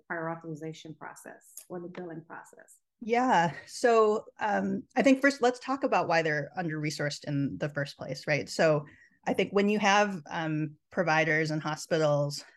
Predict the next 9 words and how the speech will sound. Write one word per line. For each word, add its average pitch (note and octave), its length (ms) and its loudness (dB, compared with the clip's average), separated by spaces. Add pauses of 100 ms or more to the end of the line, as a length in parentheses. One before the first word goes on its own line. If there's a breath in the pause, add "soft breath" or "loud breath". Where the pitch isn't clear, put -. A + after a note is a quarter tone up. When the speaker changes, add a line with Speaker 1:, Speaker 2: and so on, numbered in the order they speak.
Speaker 2:
that E3+ 120 2
are D#3 100 0
serving D#3 680 0
under, D#3+ 220 -6
you E3+ 120 -6
know, D3+ 280 -8
rural, E3 640 2
underserved, E3 420 -4
under, D#3+ 220 -6